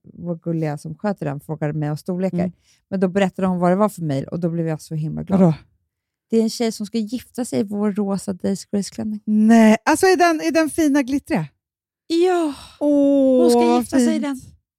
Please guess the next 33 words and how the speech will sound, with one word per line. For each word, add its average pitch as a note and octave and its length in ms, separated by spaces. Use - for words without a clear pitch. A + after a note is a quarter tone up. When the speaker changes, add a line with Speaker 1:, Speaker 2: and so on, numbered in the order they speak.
Speaker 1:
Kan - 180
du D#4+ 160
Speaker 2:
Nej, A#3 100
Speaker 1:
tänka B3 320
dig A3 100
Speaker 2:
men G#3+ 100
Speaker 1:
en A3 80
Speaker 2:
alltså, A3 180
det - 60
är G3+ 120
det G#3 60
Speaker 1:
snyggare, - 40
Hanna? B3 60
Speaker 2:
snyggaste G#3 240
jag F#3+ 100
någonsin F3+ 260
har G3+ 100
hört. E3 200
Snyggaste. A#3+ 720
Speaker 1:
Och F#4+ 160
du F#4+ 60
vet, F4 220
jag D4 360
kan G4 120
inte D#4 140
tänka G#3 220
mig C#4+ 120
Speaker 2:
Nej. G3 120
Speaker 1:
snyggare. E3+ 220
Tänk G#4 260
att F4 100
ha B3 120
den. F#3+ 480